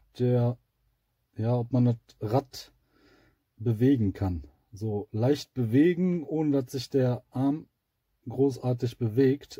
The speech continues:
ist okay. Wenn man jetzt zu weit drücken könnte,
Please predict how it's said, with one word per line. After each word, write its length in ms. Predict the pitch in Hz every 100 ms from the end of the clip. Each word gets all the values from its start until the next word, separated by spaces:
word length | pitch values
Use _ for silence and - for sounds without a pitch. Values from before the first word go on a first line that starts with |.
| -
ist 160 | 120
okay. 460 | - 120 123 139 180 - - - - - 117
Wenn 100 | 123
man 140 | 135
jetzt 500 | 135 127 - - -
zu 180 | - 135
weit 380 | 135 127 - -
drücken 360 | 120 175 131
könnte, 560 | 117 127 127 127 139 180